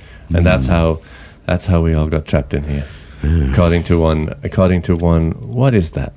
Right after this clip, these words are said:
Speaker 1: It's, uh,
Speaker 2: Oh, that's interesting. That's the first
Speaker 1: I
Speaker 2: time I
Speaker 1: don't
Speaker 2: ever
Speaker 1: know.
Speaker 2: heard it. It
Speaker 1: And it
Speaker 2: sounds like a loop.
Speaker 1: Yeah, well,
Speaker 2: <laughs>
Speaker 1: but no, but that's what, right. So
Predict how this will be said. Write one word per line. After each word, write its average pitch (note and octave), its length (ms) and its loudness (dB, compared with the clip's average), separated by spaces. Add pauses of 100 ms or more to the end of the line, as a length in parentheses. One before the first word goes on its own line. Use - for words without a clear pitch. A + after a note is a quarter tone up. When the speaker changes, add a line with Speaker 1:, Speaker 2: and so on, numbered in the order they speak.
(160)
Speaker 1:
It's, - 200 -6
uh, D#2+ 540 2
Speaker 2:
Oh, C#3+ 160 4
that's D2+ 240 0
interesting. B1+ 640 0 (200)
That's A#2+ 160 2
the - 120 -2
first G#2 180 4
Speaker 1:
I - 40 2
Speaker 2:
time G2+ 140 4
I - 20 6
Speaker 1:
don't F2 100 4
Speaker 2:
ever D#2 80 4
Speaker 1:
know. F2+ 60 4
Speaker 2:
heard G#2 100 4
it. C2 140 -2 (580)
It - 40 -6
Speaker 1:
And G2+ 80 2
it C3 40 4
Speaker 2:
sounds E3 240 6
like D#3+ 180 2
a B2 40 4
loop. A2 320 4 (1500)
Speaker 1:
Yeah, A2 200 4 (120)
well, A2 220 4 (100)
Speaker 2:
<laughs> - 100 -4
Speaker 1:
but - 440 0
no, C3+ 180 4
but G2+ 100 0
that's A#2 180 2
what, C3+ 100 -4 (280)
right. A#2+ 280 2
So G#2 440 2